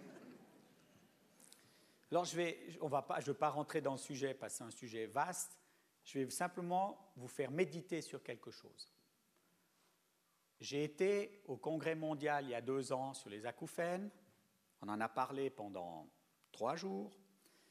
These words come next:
Il y a trente ans, on parlait pratiquement pas d'acouphènes. À l'heure actuelle, on estime qu'il y a vingt pour cent de la population qui ont des acouphènes.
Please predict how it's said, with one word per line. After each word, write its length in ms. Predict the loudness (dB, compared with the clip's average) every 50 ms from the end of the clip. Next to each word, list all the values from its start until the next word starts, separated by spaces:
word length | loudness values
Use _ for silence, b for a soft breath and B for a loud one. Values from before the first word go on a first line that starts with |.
| b b b b b b b b b b b b b _ _ _ -6
Il 60 | 0
y 80 | 2 2
a 60 | 2
trente 340 | 2 2 2 2 2 2 2
ans, 180 | 2 4 4
on 40 | 4
parlait 280 | 4 2 0 2 0 -2
pratiquement 500 | 0 -2 -4 -4 -4 -8 -4 -2 -2 0
pas 140 | 0 0 0
d'acouphènes. 720 | 0 -2 -2 -4 -10 -8 -4 -2 -2 -2 -2 -4 -6 -10 -12 -18 _ _ _ _ _ _ _
À 100 | -6 -4
l'heure 160 | -2 0 0
actuelle, 340 | 0 0 0 0 0 2 2
on 220 | 2 0 -2 -2 -2
estime 320 | -4 -4 -2 -2 -4 -4
qu'il 100 | -2 0
y 20 | 0
a 60 | 0
vingt 160 | 2 0 0
pour 180 | 0 -2 -4 -2
cent 160 | -2 -2 -2
de 40 | -2
la 60 | -4
population 680 | -6 -6 -12 -10 -8 -6 -4 -4 -4 -4 -6 -10 -10 -10
qui 140 | -10 -10 -10
ont 60 | -8
des 200 | -8 -8 -6 -8
acouphènes. 460 | -8 -10 -10 -16 -16 -16 -18 -18 -20